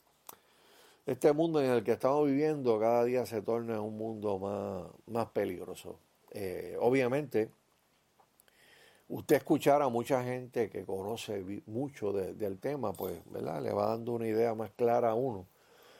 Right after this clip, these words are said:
de lo que puede ocurrir o lo que está ocurriendo detrás de la cortina con todas estas amenazas y,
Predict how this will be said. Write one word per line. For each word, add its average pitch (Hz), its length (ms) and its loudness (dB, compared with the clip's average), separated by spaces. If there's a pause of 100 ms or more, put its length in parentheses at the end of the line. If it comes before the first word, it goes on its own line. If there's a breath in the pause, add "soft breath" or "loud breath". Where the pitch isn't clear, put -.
(260 loud breath)
de 107 720 4
lo 110 120 4
que 107 160 0
puede 127 300 6
ocurrir 131 600 2
o 110 80 6
lo 107 100 4
que 107 80 0
está 113 180 0
ocurriendo 131 460 2
detrás 120 340 4
de 123 120 4
la 117 120 4
cortina 110 600 -2
con 92 240 -6
todas 113 200 2
estas 113 280 0
amenazas 98 720 -6
y, 76 380 -10